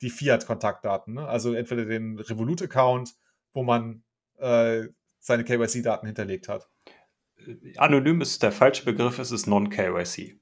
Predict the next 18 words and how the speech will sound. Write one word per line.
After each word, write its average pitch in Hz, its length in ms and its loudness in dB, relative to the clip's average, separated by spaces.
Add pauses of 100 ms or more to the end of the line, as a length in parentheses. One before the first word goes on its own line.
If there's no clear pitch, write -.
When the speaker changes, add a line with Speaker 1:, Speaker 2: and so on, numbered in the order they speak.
(100)
Speaker 1:
Non-K 131 420 2
Y 110 200 0
C, 98 360 -8
genau. 104 340 0
Speaker 2:
Ne? 110 380 -6
Das 104 160 -8
ist 107 100 -2
Speaker 1:
Ja. 110 60 0
Speaker 2:
halt 110 260 4
der, 113 200 6
nur 127 140 2
der 123 120 10
Handelspartner 117 680 4
hat 101 140 0
prinzipiell - 480 -2
die 101 100 -2
Informationen 101 840 0 (720)
und - 520 0